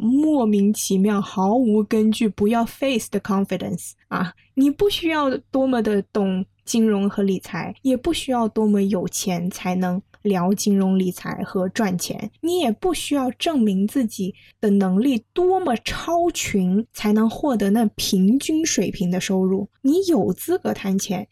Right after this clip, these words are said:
你也有权利为自己争取你应得的利益。这里就不得不延伸说到另一种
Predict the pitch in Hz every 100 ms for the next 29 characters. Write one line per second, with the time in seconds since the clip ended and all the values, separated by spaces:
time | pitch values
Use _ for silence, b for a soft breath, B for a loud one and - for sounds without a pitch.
0 | - 277 285 269 254 190 - - - -
1 | 185 180 226 240 220 214 196 208 196 -
2 | 247 240 262 - 170 _ - 196 185 208
3 | 240 226 185 196 196 208 190 190 _ _
4 | b b - - 440 220 220 208 233 208
5 | 190 214 190 185 185 - 214 208 214 208
6 | 202 190 - - 349 480 440 214 - 180